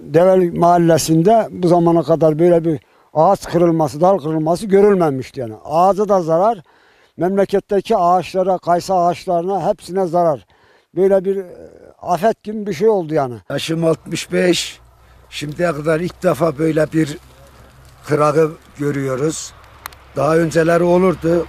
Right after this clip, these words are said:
Speaker 2: fakat şimdi bu yıl daha fazlalaştı.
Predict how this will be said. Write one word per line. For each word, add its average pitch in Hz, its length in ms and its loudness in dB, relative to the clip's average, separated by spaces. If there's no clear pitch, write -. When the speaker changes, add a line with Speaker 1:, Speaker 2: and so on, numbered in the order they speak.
Speaker 2:
fakat 151 300 -2
şimdi 170 400 -4
bu 156 80 -2
yıl 165 260 0
daha 160 220 2
fazlalaştı. 151 840 -2